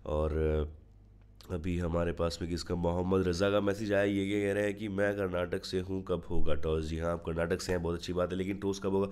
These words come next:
ये तो बारिश रुकने के बाद ही हो पाएगा।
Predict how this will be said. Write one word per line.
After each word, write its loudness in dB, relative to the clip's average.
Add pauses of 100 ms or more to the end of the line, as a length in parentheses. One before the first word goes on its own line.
(340)
ये 6
तो 4
बारिश 6
रुकने 0
के 4
बाद 2
ही 0
हो 0
पाएगा। 0